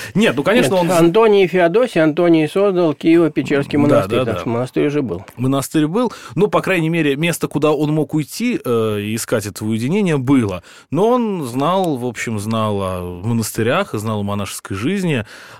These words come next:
Speaker 1: Э, как нам сохранило эту историю предание, он, э, слушал, эм,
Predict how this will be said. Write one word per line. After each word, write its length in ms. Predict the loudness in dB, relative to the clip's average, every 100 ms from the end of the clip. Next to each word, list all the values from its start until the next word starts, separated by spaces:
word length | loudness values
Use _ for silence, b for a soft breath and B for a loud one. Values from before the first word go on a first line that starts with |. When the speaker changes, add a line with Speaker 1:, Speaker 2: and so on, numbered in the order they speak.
| -6
Speaker 1:
Э, 260 | -4 -4 -4
как 320 | -4 -4 -4
нам 320 | -4 -2 -4
сохранило 1000 | -8 -10 -6 -4 -2 -2 -4 -4 -6 -8
эту 160 | -8 -10
историю 400 | -4 -2 -2 -4
предание, 800 | -4 -2 0 0 -2 -4 -4 -6
он, 340 | -6 -4 -6 B B B -8
э, 300 | -6 -4 -6
слушал, 1120 | -6 -6 -4 -4 -2 -4 -6 -6 -6 -6
эм, 0 | -8